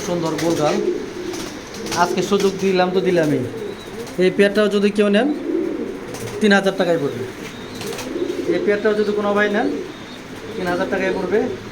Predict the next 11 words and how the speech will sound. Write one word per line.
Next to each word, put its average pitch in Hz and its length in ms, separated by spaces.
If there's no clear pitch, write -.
কিন্তু 202 160
আজকে 214 260
কেউ 202 220
কোনো 208 140
দামাদামি 214 380
করতে 202 200
পারবেন 147 220
না, 254 120
শুধু 190 160
কবুতরগুলো 233 540
দেখবেন। 151 340